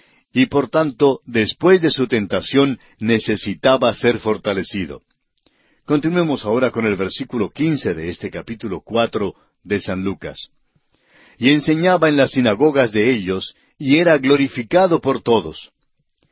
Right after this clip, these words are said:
Después de sufrir la tentación en el desierto, el Señor regresó a Galilea, a la tierra de su hogar,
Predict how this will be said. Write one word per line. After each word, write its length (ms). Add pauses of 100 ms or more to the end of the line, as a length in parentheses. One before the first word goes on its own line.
(400)
Después 340
de 80
sufrir 400
la 120
tentación 580
en 120
el 120
desierto, 640 (380)
el 100
Señor 300
regresó 440
a 60
Galilea, 580
a 140
la 140
tierra 340
de 140
su 180
hogar, 420